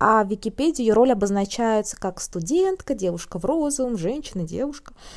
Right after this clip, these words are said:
Так что не думаю, что и вы с ней близко знакомы. Но в то же время у нас есть Сигурни Уивер из «Чужого». М, в общем, поняли. Действительно, актер абсолютно разного уровня.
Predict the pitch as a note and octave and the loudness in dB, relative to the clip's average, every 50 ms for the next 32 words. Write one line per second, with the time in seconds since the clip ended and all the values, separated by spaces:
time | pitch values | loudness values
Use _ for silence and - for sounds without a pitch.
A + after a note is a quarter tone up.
0 | - - - - C#4+ C4+ C4+ - - C4+ C4 A#3 G#3+ D4 E4+ E4+ D4 - - - | -18 -20 -8 -6 -6 -4 -4 -6 -4 -2 -2 -2 -2 -2 -2 -2 -6 -6 -4 0
1 | G#3+ A3 A3 G#3+ G#3+ G#3+ G3+ G3 F#3 F3+ A3+ A3 - - G3 F3+ F3+ G3+ G3 - | 2 2 4 4 4 2 2 0 0 0 -2 -2 -2 -4 -2 0 0 -2 -4 -4
2 | - F#3+ F#3+ F#3 F3+ F3 - - - - - - - - - - - F#3 F3 - | -8 -6 -4 -4 -4 -4 -6 -10 -12 -12 -16 -20 -20 -20 -20 -8 0 0 0 0
3 | - - - A3 E4+ F#4 F4 - D#4+ C4 C4+ B3+ B3+ B3+ B3+ A#3 G#3+ F#3+ G3 G3 | 2 2 4 6 6 6 6 4 2 4 6 6 6 4 4 2 2 2 2 2
4 | A3 B3 - - - F3+ F3+ G3 F#3+ - - - G3+ F3+ F#3+ G3 F#3 F#3 F#3 F3+ | 2 2 0 -2 -2 0 0 0 0 -2 -2 -2 -2 -2 -2 -2 0 0 2 2
5 | F3 F3 E3+ E3+ F#3 G#3+ A3 G#3+ G3 F#3+ F#3+ F3+ - - - F#3+ D#3+ E3 D#3+ D#3 | 2 2 2 2 2 4 4 4 2 2 -2 -2 -6 -6 -6 -4 0 0 0 0
6 | D3+ - - - - - - _ - - - - - - - - D2 - A#3+ A#3 | 0 -2 -4 -6 -8 -16 -20 _ -16 -14 -12 -12 -12 -12 -12 -12 -8 -10 -10 -10
7 | - - G3+ F3+ F3+ - - - - - - - - - - _ - _ - A#3 | -8 -6 -6 -6 -6 -8 -10 -10 -10 -12 -14 -16 -18 -20 -20 _ -20 _ -16 -10
8 | G3+ F3+ D#3+ - - B3 B3 - C4+ A#3+ A3 G#3+ G#3+ G#3+ G#3 G3+ G3 F#3 - - | -8 -8 -8 -6 -8 -8 -4 -2 -2 0 0 0 0 2 2 0 0 -2 -4 -8
9 | - F3 - - - G#3 G#3+ G#3 F#3+ F3+ - - E3 E3+ G3 G3 - F3+ E3 D#3 | -12 -12 -12 -8 -6 -4 -2 -2 -2 -4 -4 -4 -4 -2 -2 -2 -2 -2 -2 -2
10 | D#3+ D#3+ - E3+ D#3 D#3+ D#3 D3+ C#3 D3 D3 D3+ - - | -2 -2 -4 -4 -4 -2 -4 -4 -4 -4 -6 -8 -10 -12